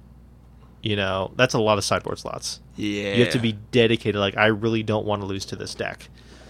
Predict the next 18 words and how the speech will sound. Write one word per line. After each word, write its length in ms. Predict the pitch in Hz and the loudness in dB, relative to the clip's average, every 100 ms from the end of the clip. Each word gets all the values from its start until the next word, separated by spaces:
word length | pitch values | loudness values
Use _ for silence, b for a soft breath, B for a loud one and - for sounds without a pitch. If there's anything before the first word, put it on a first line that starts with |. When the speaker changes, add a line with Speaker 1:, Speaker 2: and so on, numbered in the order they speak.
| B 113 | B -8
Speaker 2:
Mm-hmm. 160 | 104 101 | -6 -2
Speaker 1:
You 80 | 101 | 0
know, 100 | 95 | 4
same 240 | - 143 | 6 8
for 80 | 151 | 8
Leyline 360 | 120 127 110 98 | 8 6 2 0
of 60 | |
the 60 | 92 | -4
Void, 380 | 98 95 98 101 | -2 -2 -4 -4
which 180 | 104 - | -4 -4
is 40 | 104 | -4
like, 100 | - | -2
okay, 320 | 117 113 107 | 0 2 2
you 120 | 107 | 2
shut 180 | - 107 | 0 0
off 120 | 104 | 0
their 100 | - 98 | -2 -4
Phoenixes. 800 | 107 98 - 101 98 - - | -4 -4 -6 -6 -6 -6 -8